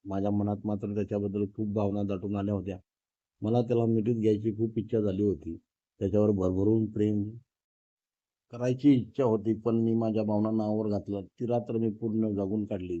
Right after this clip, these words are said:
पण आमच्यात असं काहीच झालं नाही. असेच दिवस जात होते. माझ्या सासरी कशाची कमी नव्हती, सगळी माणसं देखील खूप चांगली होती.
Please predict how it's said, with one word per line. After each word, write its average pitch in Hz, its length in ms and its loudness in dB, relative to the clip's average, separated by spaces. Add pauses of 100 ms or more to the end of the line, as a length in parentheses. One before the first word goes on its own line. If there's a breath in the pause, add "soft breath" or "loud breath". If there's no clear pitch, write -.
(140)
पण 107 220 -2
आमच्यात 107 300 -4
असं 104 240 -4
काहीच 101 300 0
झालं 98 240 -4
नाही. 92 160 -4
असेच 98 300 -4
दिवस 98 260 0
जात 101 200 -4
होते. 98 340 -4
माझ्या 101 300 -4
सासरी 104 400 -6
कशाची 104 580 -4 (1300)
कमी 127 220 2
नव्हती, 107 340 0
सगळी 113 300 -2
माणसं 113 380 -2
देखील 110 320 -2
खूप 107 220 -6
चांगली 104 240 -2
होती. 95 280 -2